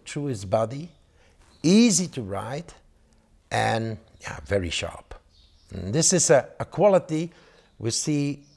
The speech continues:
with a lot of the Kronuses. The second one is Camorra. Camorra is probably the sharpest knife in the kitchen.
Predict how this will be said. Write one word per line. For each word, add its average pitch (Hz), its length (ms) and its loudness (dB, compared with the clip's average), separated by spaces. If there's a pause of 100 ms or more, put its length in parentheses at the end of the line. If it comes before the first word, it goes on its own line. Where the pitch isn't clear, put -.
(180)
with 113 140 0
a 120 60 4
lot 127 240 2
of 101 120 -8
the 101 80 -6
Kronuses. - 760 -12 (680)
The - 80 -8
second 175 420 4
one 139 220 2
is 135 220 -6 (160)
Camorra. 98 460 -4 (1040)
Camorra 180 380 8
is 165 280 0
probably 139 800 -2 (680)
the 147 220 4
sharpest 139 720 -2
knife 104 520 -8 (140)
in 104 120 -4
the 92 80 -6
kitchen. - 440 -12